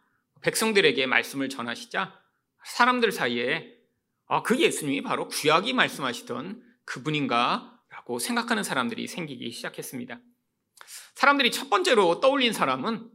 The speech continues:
바로 그 선지자였습니다. 이 그 선지자라고 하는 것은 바로 이때만이 아니라 사람들이 예수님에 대해 감동받을 때마다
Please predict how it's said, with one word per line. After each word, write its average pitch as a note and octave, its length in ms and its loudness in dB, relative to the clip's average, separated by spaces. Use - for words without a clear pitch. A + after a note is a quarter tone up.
바로 C#3 440 -2
그 D#3 320 -2
선지자였습니다. C3 1800 -4
이 C4+ 120 0
그 B3 160 4
선지자라고 G3+ 580 4
하는 F#3+ 180 0
것은 D3+ 640 -6
바로 A3 580 2
이때만이 G#3+ 480 4
아니라 G3+ 580 0
사람들이 G3 840 2
예수님에 C#4 440 4
대해 F3 180 4
감동받을 F3 600 2
때마다 A#2+ 640 -6